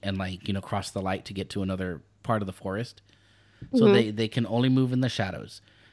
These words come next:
Speaker 1: Now, when it's your turn and you're moving your lantern, as you're moving your lantern, and it re-, if it reveals one of the Shadowlings, you get to take their mask,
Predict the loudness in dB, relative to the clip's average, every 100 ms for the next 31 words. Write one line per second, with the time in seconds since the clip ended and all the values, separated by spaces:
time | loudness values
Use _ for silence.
0 | -6 2 4 4 0 -8 _ _ -4 0
1 | 0 0 0 0 2 2 4 4 4 4
2 | 4 4 2 0 0 -2 -2 -6 _ _
3 | _ _ 2 4 6 4 4 4 4 2
4 | 2 0 0 0 -4 _ _ _ _ -4
5 | -2 -2 -2 -4 -2 -2 -4 -6 -14 -20
6 | -20 _ _ _ _ _ -6 -2 -2 0
7 | 0 4 4 4 2 2 2 2 4 2
8 | 0 -2 -4 -4 -6 -6 -4 -2 0 0
9 | -4 -10